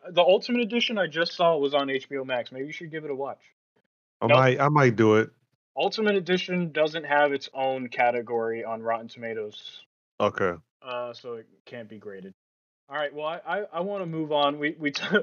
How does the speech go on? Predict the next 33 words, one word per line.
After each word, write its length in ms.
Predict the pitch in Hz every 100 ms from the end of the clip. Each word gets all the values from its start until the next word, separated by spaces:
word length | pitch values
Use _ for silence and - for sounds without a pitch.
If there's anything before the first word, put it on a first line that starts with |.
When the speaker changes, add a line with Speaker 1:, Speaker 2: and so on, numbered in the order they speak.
| -
Speaker 1:
<laughs> 260 | - -
we, 180 | 151 170
we 220 | 185 160
took 240 | 160 214 202
a 100 | 156
real 240 | 151 175
deep 320 | 156 151 160
dive 380 | 139 147 147 135
into 180 | 135 127
Rotten 320 | 127 135 143
Tomatoes 540 | 135 143 131 135 139 -
<laughs> 20 |
scores. 720 | - - 196 185 - 190 - - 254 453 392 - -
Speaker 2:
Yeah. 200 | 92 85
Speaker 1:
Uh, 40 |
we're, 160 | 139 180
we're 120 | 165 185
gonna 120 | 180
start 300 | - 190 165
moving 300 | 160 156 151
into, 180 | 143 135
like, 420 | 127 120 110 -
uh, 300 | 117 107 101 _ 139
the 80 | 127
different 420 | 117 160 143 123
things. 360 | - 120 139 139
Like, 180 | 120 110 _ _ _ _ _ _
just 180 | 196 214
wanna 200 | 240 175
briefly 500 | 135 160 160 151 139
touch 340 | - 139 -
on 200 | 135 117
this. 320 | 127 127 -